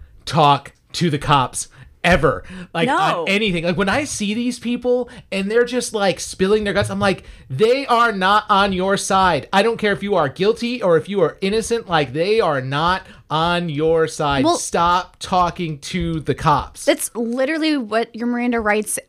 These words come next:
Speaker 1: Yes.
Speaker 2: say. They say, "Anything you say can and will be used against you in a court of law." And I'm like, "That's the whole, that's what they say. You have the right to remain <laughs> silent."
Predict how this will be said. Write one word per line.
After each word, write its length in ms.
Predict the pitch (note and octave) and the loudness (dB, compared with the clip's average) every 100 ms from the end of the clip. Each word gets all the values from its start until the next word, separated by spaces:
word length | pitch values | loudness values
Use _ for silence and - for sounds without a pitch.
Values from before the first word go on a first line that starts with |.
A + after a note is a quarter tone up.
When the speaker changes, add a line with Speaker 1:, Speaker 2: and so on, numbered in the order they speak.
| - | -16
Speaker 1:
Yes. 260 | D3+ G#3 - | -8 -6 -2
Speaker 2:
say. 280 | D#4 G4+ G#4+ | 0 0 2
They 120 | A3 | 0
say, 360 | B3+ C4 B3 - | 0 0 0 0
"Anything 460 | A#3+ D4+ E4 D#4+ D4 | 0 0 2 2 2
you 160 | D4 | 2
say 380 | D4+ - A#3+ A3+ | 0 0 2 0
can 500 | A3 - C4+ D4 D#4+ | -2 -4 0 2 0
and 360 | - B3+ D#4+ D4 | 0 0 0 0
will 240 | C#4+ E4 | 0 0
be 180 | B3+ D#4 | 0 -2
used 380 | C#4 B3+ D#4+ C4 | 0 0 0 -2
against 340 | G#3 B3 D#4 | -2 0 0
you 60 | C4+ | -2
in 40 | A#3+ | -4
a 20 | |
court 180 | C4 B3+ | -2 -2
of 80 | |
law." 220 | B3 D4 G#3+ | 0 0 0
And 80 | |
I'm 100 | G#3+ | -2
like, 260 | A3 G#3+ G#3 | -4 -4 -2
"That's 300 | A#3+ B3 - | -2 -4 -4
the 140 | - | -2
whole, 100 | C4 | 0
that's 160 | - C4+ | 0 -2
what 80 | D#4+ | -2
they 60 | D#4+ | -2
say. 100 | E4 | 0
You 140 | D4 | 0
have 80 | C#4+ | 0
the 80 | D#4+ | 0
right 240 | C#4 C#4 | 0 -2
to 100 | - | -2
remain 220 | D4 C#4+ C#4+ | 0 0 -2
<laughs> 160 | A#3+ | -2
silent." 360 | - D4+ - | -2 -2 -4